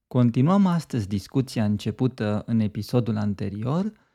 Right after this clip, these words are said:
privind sistemele de monitorizare continuă a glicemiei.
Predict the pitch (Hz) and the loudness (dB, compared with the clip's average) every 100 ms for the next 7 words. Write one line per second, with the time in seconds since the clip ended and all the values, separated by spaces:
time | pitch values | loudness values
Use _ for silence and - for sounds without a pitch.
0 | _ _ 202 202 240 226 - 180 - 226 | _ _ 0 4 4 4 0 -6 -2 2
1 | 214 190 143 127 117 110 101 101 107 98 | 2 4 2 4 4 4 2 0 -2 -2
2 | 110 127 117 - 110 101 101 185 202 196 | 0 2 0 -2 -4 -4 -2 2 2 2
3 | 190 - 170 160 160 - 151 113 95 - | 0 -4 -4 -2 -4 -2 2 2 2 -2
4 | 107 - | -8 -12